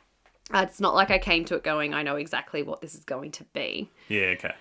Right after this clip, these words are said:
Speaker 1: Um, a lot of it was slowly going, "Well, I know I need, like, a big corporation," and
Speaker 2: Mm-hmm.
Speaker 1: so I, like, researched different,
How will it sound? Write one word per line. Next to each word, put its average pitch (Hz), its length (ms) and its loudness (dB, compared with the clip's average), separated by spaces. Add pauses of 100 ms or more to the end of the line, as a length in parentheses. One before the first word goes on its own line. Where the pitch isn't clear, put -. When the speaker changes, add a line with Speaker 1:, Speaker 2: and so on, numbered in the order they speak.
(160)
Speaker 1:
Um, 156 240 4
a 156 100 2
lot 160 240 4
of 160 160 0
it 151 180 2
was 151 220 -4
slowly 143 400 0
going, 143 320 -4
"Well, 170 220 2
I 170 80 4
know 170 200 2
I 160 80 4
need, 156 320 -2
like, 143 180 -4
a 170 60 -4
big 151 200 -6
corporation," 165 880 -4
and 147 200 -6
Speaker 2:
Mm-hmm. 117 100 -6
Speaker 1:
so 147 240 0
I, 143 140 0
like, 147 260 -4
researched 151 480 -6
different, 147 420 -8